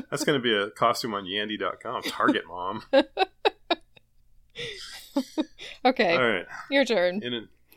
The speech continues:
Speaker 1: in, <laughs> that's what she said. In an interview with Fox News, pastor and author Max Lucado spoke out against perfectionism, taking the hard stance,
Speaker 2: <laughs>
Speaker 1: saying, quote,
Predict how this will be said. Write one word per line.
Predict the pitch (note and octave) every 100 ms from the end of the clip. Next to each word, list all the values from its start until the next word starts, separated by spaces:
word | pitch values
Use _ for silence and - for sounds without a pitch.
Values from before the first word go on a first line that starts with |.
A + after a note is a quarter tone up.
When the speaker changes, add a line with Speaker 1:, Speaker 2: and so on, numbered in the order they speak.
| _
Speaker 1:
in, | - A#2+
<laughs> |
that's | A#2 - - C6+ C6+ -
what | E2
she | - E2+
said. | - F#2 - - - - C3+
In | B2+ B2
an | B2+
interview | C3 E3 F3 D#3 C#3+
with | B2+
Fox | - C#3+ C3+ -
News, | B2+ A2+ F#2 F2 - - - _ _ _ _ _ _ _ -
pastor | - A3+ A3+ A3
and | F#3+ D#3
author | E3 E3 C3+
Max | A2+ D#3 -
Lucado | D#3+ C#3+ D#3 D#3 G#2+ F2 - - - - -
spoke | - - - F#3 -
out | D#3+ E3
against | B2+ C#3 C#3 -
perfectionism, | B2+ - - E3 - C3 G2+ D#2+ F2+ C#3 C#3+ _ _ _
taking | - G#2+ F#2+
the | E2+
hard | F2+ F2 -
stance, | F#2 F2+ C3 - - - - -
Speaker 2:
<laughs> | A4+ - C#5+
Speaker 1:
saying, | - D#5 - D#5 - - D#5 -
quote, | - A#2+ A2+ C#3+ -